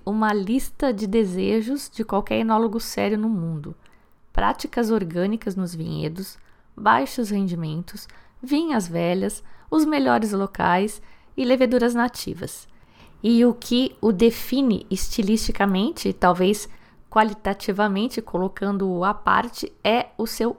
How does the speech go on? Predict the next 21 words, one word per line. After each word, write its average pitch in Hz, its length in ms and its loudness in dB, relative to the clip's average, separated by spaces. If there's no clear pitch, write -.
hábil 294 540 2
uso 254 380 -2
do 269 160 -4
contato 220 420 -2
prolongado 226 520 0
com 226 120 -2
as 226 120 0
leveduras. 196 760 -2
Isso 240 520 0
dá 196 240 4
aos 247 160 2
seus 202 240 -2
vinhos 202 500 -2
uma 202 220 2
certa 208 340 -2
consistência 226 960 -4
estrutural, 208 720 0
adiciona 233 460 -2
textura 214 640 -4
incomparável, 233 1000 2
mas 240 680 0